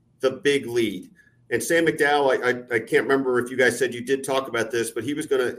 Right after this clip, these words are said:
you know, analyze where this stacks up, certainly in the, in the considerable annals of,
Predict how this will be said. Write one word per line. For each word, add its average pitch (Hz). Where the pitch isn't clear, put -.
you 131
know, 110
analyze 123
where 117
this 120
stacks 127
up, 131
certainly 120
in 113
the, 107
in 123
the 113
considerable 123
annals 131
of, 110